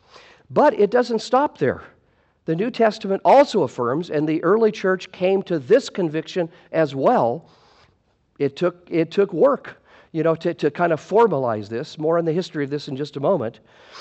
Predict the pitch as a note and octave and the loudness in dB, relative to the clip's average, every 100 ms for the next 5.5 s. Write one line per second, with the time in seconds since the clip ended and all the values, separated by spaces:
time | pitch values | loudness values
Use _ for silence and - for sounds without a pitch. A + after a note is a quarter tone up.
0 | - E3 D#3 E3+ A3+ G#3+ G#3 F#3+ - A#3 | -8 -2 2 4 4 2 0 -2 4 4
1 | A#3+ F#3 D3 D#3 D#3+ F3+ - - A3 D#4 | 4 0 0 0 0 0 -8 -6 -2 -2
2 | - D#3+ A2 - D3 C3 - B2 G2+ F2 | -2 -4 -6 -10 -6 -4 -4 -4 -4 -8
3 | - _ _ _ _ - D#3 G3 C#4+ G#3+ | -20 _ _ _ _ -4 -2 0 0 2
4 | A#3 A3 A2+ C#3 D#3 A3 C4+ G3 D#3 D#3 | 2 0 -2 -4 -2 -2 0 0 0 -2
5 | - G#3+ G#3+ F3 | -2 -2 0 -4